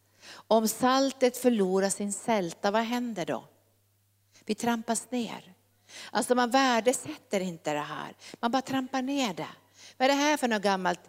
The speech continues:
skräp? Vi vill hellre ha mindfulness och yoga i alla skolor. Kommer ni farandes här med någon liten bibel och lite bön? Men det trampar vi på.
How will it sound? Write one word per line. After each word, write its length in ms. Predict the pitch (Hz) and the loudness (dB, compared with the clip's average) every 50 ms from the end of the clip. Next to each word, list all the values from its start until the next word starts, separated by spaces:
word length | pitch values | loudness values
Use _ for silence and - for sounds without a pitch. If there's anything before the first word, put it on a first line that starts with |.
| - - - | -20 -20 -18
skräp? 800 | - - - - - 220 175 170 160 147 143 143 139 135 - - _ - - - - - - | -18 -18 -10 -6 -4 -4 -2 -2 -2 -2 -2 -2 -4 -4 -8 -10 _ -20 -20 -20 -20 -12 -6
Vi 120 | - 220 | -4 -2
vill 160 | 220 254 262 | 0 0 0
hellre 440 | 269 254 254 262 277 285 269 254 254 | 2 2 2 4 4 2 2 2 2
ha 360 | 240 226 226 220 214 220 214 202 - - - - - | 2 4 4 4 6 6 4 2 -2 -10 -16 -10 -4
mindfulness 720 | 196 214 220 226 226 226 220 - 233 214 214 214 208 - | 0 0 2 2 0 -2 0 0 0 2 2 0 0 0
och 60 | 208 | -2
yoga 600 | 208 196 226 226 208 190 175 170 165 175 208 226 | 2 4 6 6 6 6 4 4 4 4 4 4
i 40 | 254 | 4
alla 220 | 254 214 190 190 | 4 4 2 0
skolor. 520 | 185 - - - 220 214 185 180 175 165 - - - - | -2 -2 0 2 2 2 2 2 0 0 -2 -6 -10 -8
Kommer 300 | - - 262 254 240 220 | 0 0 2 2 2 0
ni 120 | 196 175 | 0 -2
farandes 720 | - - - 277 302 302 277 240 202 208 208 208 220 214 - | -2 0 4 6 6 8 6 6 6 4 4 2 0 0 2
här 160 | 196 185 185 | 0 0 0
med 120 | 190 190 | 0 -2
någon 120 | 190 190 190 | -4 0 0
liten 340 | 202 202 - - 202 190 165 - | 0 0 2 0 -2 -2 -2 -6
bibel 560 | - 127 143 185 214 233 240 185 196 185 175 - | -6 -4 -2 -2 0 0 2 2 2 2 2 0
och 200 | - - - 180 | -6 -6 0 0
lite 280 | 180 175 - - 180 | 2 2 2 2 0
bön? 520 | 170 175 - - - 147 190 214 214 175 156 | 0 0 -6 -6 0 4 4 4 4 2 0
Men 140 | 170 156 120 | -4 -6 -6
det 120 | - - | -8 -10
trampar 680 | 135 - - 170 214 277 254 214 160 - _ - 107 104 | -8 -8 -4 -2 0 0 0 -4 -8 -12 _ -8 -6 -6
vi 120 | 104 107 101 | -6 -10 -12
på. 260 | - _ - - - | -14 _ -20 -20 -20